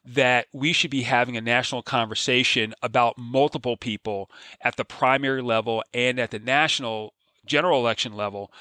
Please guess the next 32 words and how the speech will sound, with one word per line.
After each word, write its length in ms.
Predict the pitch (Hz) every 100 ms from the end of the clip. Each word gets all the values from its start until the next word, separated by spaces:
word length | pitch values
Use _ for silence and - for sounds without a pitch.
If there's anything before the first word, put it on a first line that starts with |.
| - - - -
where 220 | 131 123
we 240 | 127 147
should 180 | 143 127 -
all 220 | 135 135
be 260 | 131 127 - _ -
very 460 | 104 107 135 143 131
happy, 360 | 131 120 - 143 127
at 60 |
least 200 | 143 -
reasonably 480 | 113 151 190 160 131
happy 440 | 135 123 - 123
with 200 | 120 117 -
who 400 | 143 131 120 110 - -
got 160 | 127
elected. 300 | 117 113 -
Now, 100 | 139
we'll 140 | 202 269
always 240 | 349 311
have 180 | 220 -
preferences, 680 | - 170 - - - - - _ _ _ _
right? 140 | 120 160
We'll 140 | 170
always 180 | 226 233
have 120 | 196
preferences, 460 | 196 175 - 101 - - - - - _ 127
but 420 | 113 170 143 117 _ _ -
I 60 | -
think 580 | - - - 196 208 180
it's 160 | -
fair 240 | - 139 131
to 80 |
say 560 | - 147 120 117 110